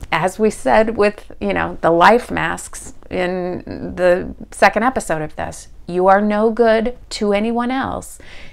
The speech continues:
if you didn't put your oxygen mask on and now you are passed out. And so servicing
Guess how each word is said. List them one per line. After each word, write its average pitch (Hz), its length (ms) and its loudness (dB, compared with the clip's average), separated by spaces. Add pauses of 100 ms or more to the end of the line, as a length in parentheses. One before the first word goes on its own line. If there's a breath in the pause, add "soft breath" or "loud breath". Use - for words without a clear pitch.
if - 380 -2 (100)
you 180 280 0
didn't 214 180 4
put 214 140 -6
your 190 100 4
oxygen 180 500 -2
mask 165 360 -8
on 165 240 -4
and 165 100 -6
now 156 180 -6
you 160 140 -4
are 170 100 -4
passed 180 380 -6
out. - 340 -10 (520 loud breath)
And 180 580 0
so 165 640 0 (180)
servicing 208 1160 -4